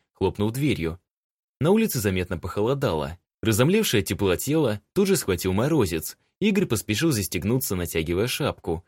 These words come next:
Нашёл глазами вышедшего из второго внедорожника Старцева, который, судя по мятой физиономии, успел вздремнуть, а также Гошину чайку,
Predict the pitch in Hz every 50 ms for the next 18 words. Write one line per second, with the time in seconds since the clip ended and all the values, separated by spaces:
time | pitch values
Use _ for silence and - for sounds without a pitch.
0 | _ - 117 117 123 - 208 208 185 139 127 120 110 101 123 139 139 104 85 98
1 | 98 - 80 - - 92 87 85 - - 95 92 92 87 85 92 90 92 90 90
2 | 82 - 87 82 - 87 - - 147 147 139 - - 120 101 92 90 95 - _
3 | _ _ _ - 151 - 208 190 170 - 190 165 170 139 - 101 104 120 127 -
4 | 113 82 95 90 82 90 82 85 95 98 98 92 80 82 95 - - 101 98 90
5 | 85 104 120 143 160 160 123 90 80 - - _ _ _ _ _ - 131 131 202
6 | 202 160 135 127 104 95 131 127 - 107 92 85 76 - - 113 127 127 - -
7 | 95 87 90